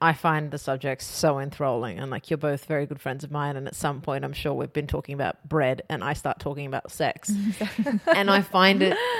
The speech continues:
Speaker 1: really interesting because of how much grey area there is, and your own story and your own narrative that you've given yourself, and whether or not you've gone out to explore something else or learnt a new thing, that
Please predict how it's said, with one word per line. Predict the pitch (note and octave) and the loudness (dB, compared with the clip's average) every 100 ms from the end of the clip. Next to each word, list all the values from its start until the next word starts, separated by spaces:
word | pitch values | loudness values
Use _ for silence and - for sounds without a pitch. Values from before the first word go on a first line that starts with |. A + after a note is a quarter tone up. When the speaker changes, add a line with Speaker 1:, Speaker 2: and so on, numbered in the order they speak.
| G4 | 0
Speaker 1:
really | F#3+ G3 F#3 F3 - | 4 4 4 0 0
interesting | G3+ G#3+ G#3+ G3+ F3 | -2 -2 -2 -2 0
because | F3 - F3+ F3+ | -2 2 2 2
of | D#3+ | 0
how | D#3 D#3 D3+ D3 | 2 2 2 -2
much | D3+ - | -6 -6
grey | - C#3 C#3+ | -4 -2 0
area | C#3 C3+ C3+ | -2 -2 -4
there | B2+ B2+ | -6 -6
is, | C#3+ E3+ - _ - _ - | -8 -10 -18 _ -20 _ -2
and | D#3 D3+ D3 - - - | 0 0 -4 -12 -14 2
your | E3+ E3+ E3+ | 6 8 8
own | E3+ E3 | 4 0
story | - F#3 E3 D#3 D3+ D3 | -2 2 4 4 2 -2
and | D#3+ D#3 | -2 0
your | D3+ | 2
own | D#3 D#3 D3+ - | 2 0 -4 -6
narrative | D#3 D3+ D3 D#3 C#3+ | 2 4 4 0 0
that | D3+ | -2
you've | D#3+ E3 D#3 | 2 0 2
given | D#3 D3+ | -2 -2
yourself, | D3+ - D3+ C#3+ D3+ - | -4 0 2 2 0 -4
and | D#3+ D#3 | -2 0
whether | D#3 D#3 D#3 | 2 2 2
or | D#3 | 0
not | D3+ - | -2 -4
you've | C#3+ | -6
gone | - D3+ D3+ | -2 0 0
out | D3 - | -2 -2
to | D#3 | -4
explore | - - F3 E3+ | -4 0 4 4
something | - D#3+ D#3 D3+ | 2 0 0 0
else | D3+ - | 0 0
or | D3 | 0
learnt | D#3 D#3+ - | 2 0 -2
a | D3+ | -6
new | D3+ D3 | -4 -4
thing, | - D#3+ D3+ C#3+ C3+ | -2 -2 -2 -4 -4
that | C#3+ | -4